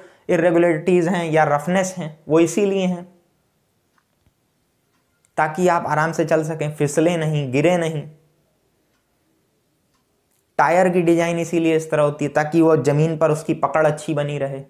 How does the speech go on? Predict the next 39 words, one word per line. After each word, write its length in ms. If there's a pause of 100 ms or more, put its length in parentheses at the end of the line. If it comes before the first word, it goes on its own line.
(140)
फ्रिक्शन 380
के 120
कारण, 260 (680)
वरना 200
गाड़ी 280
फिसलेगी, 500
वो 140
और 200
डेंजरस 440
हो 80
सकता 320
है, 160 (1040)
ठीक 160
है। 100 (1900)
आप 320
कैरम 300
खेलते 380
होंगे 320 (1700)
तो 100 (540)
होता 200
है 80
ना 80
कि 120
जब 300 (120)
स्ट्राइकर 420
नहीं 260
बहुत 260
तेज़ी 240
से 120
मूव 240
कर 200
पा 160
रहा 100
है, 120 (240)
"अरे 120
पाउडर 280
डालो, 220
पाउडर 280
डालो, 220